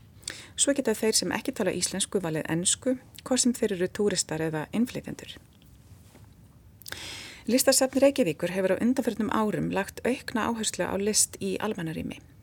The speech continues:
en merkja má greinilega stefnubreytingu í að lyfta þessum hluta safneignarinnar. Fjármagn hefur verið sett í að sinna viðgerðum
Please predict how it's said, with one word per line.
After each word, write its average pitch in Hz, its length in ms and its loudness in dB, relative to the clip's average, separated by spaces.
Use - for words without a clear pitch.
en 190 340 0
merkja 202 320 0
má 165 160 -2
greinilega 208 560 2
stefnubreytingu 175 840 0
í 175 100 0
að 170 220 -2
lyfta 202 340 -2
þessum 196 300 0
hluta 185 260 -2
safneignarinnar. 175 720 -4
Fjármagn 226 560 4
hefur 196 240 2
verið 185 160 6
sett 190 260 0
í 185 60 2
að 180 80 4
sinna 170 240 0
viðgerðum 202 540 2